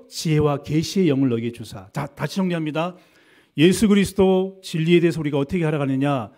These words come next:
진리 자체이신 그리스도를 통해서. 진리의 성령님을 통해서 우리는 참된 진리이신 그리스도를 알아가게 되어 있고 지금도 알아가고 있고 또 알고 있습니다. 마지막으로 진리는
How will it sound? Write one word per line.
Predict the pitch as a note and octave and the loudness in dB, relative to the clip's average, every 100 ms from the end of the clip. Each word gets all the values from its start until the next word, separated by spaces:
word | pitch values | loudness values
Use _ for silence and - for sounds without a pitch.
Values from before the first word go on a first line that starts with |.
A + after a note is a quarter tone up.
| _ | _
진리 | - F3 F#3 | -4 2 2
자체이신 | D#3 D#3 D#3+ D3 A3 B3 | 2 0 0 0 -2 -2
그리스도를 | E3+ D3 C#3 A#2 | -4 -4 -2 -2
통해서. | A2+ G#2 - F2 - _ _ _ | -4 -4 -10 -18 -20 _ _ _
진리의 | - F3 F#3+ F#3+ G#3+ G#3 | -2 4 6 8 6 6
성령님을 | - B3 B3 A#3+ A3 G#3+ | 2 4 6 8 6 4
통해서 | G3 F3+ D#3 A#3+ D4 - _ | 2 0 0 -2 -4 -10 _
우리는 | - C#3 D3+ C#3+ | -8 -4 -2 -2
참된 | - A#3+ A#3+ A#3+ A3+ | -6 -6 -2 0 -2
진리이신 | G3 C#3+ C#3+ C#3 - F3+ A#2+ - _ _ - | -4 -6 -4 -6 -4 -4 -4 -10 _ _ -12
그리스도를 | C#3+ C#3 C3+ D#3 A3 - _ | -8 -6 -4 -4 -4 -10 _
알아가게 | - B2 C3+ C3+ | -16 -10 -8 -6
되어 | C3 | -6
있고 | A2+ - | -8 -8
지금도 | A#2+ D3 D3+ | -6 -4 -4
알아가고 | G#2 D3+ D#3 C#3+ D3 | -2 2 2 2 2
있고 | - - G3+ B3 - _ - | 0 0 0 0 -6 _ -12
또 | C3 - | -12 -12
알고 | - - E3+ E3+ E3 | -14 -6 0 4 4
있습니다. | A#2 - A#2 A#2 G2 G#2 _ _ _ _ _ _ _ _ _ _ _ _ | 2 -6 -10 -10 -14 -20 _ _ _ _ _ _ _ _ _ _ _ _
마지막으로 | - D#3 G3 A3+ F3+ A3 A#3 A3+ - _ _ _ | -2 0 2 0 4 4 4 0 -14 _ _ _
진리는 | - - F3+ F#3+ F#3 F#3 G#3+ C3+ G#2+ | -10 -4 0 0 0 2 0 -2 -6